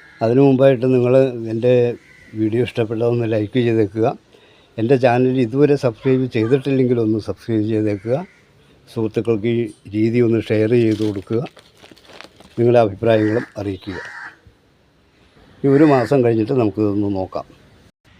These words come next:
ഇപ്പോൾ ഒരു മാസം കഴിഞ്ഞു, നമുക്കിതൊന്ന് നോക്കാം. നമ്മളിട്ടിരിക്കുന്ന ഇലയൊക്കെ, ഇതൊക്കെ ഉണങ്ങി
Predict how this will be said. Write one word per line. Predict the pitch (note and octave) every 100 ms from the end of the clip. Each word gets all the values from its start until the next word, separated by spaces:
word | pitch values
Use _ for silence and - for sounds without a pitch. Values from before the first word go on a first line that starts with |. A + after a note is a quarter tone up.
| _ _ - -
ഇപ്പോൾ | - B2
ഒരു | B2+ C3
മാസം | C3 C3 C#3+ A#2+
കഴിഞ്ഞു, | A#2 A2+ C3+ - - - _ _ B2+
നമുക്കിതൊന്ന് | A#2+ A2 B2+ B2 A#2+ A#2+ A2
നോക്കാം. | G#2 A#2+ A#2+
നമ്മളിട്ടിരിക്കുന്ന | A2+ A#2 A2 A#2+ A2 A#2 A#2 A2+
ഇലയൊക്കെ, | A#2+ A2 A#2 B2 - - - - - _ _ - _ _ _ -
ഇതൊക്കെ | B2 A2+ B2+ B2 - - B2
ഉണങ്ങി | A#2 B2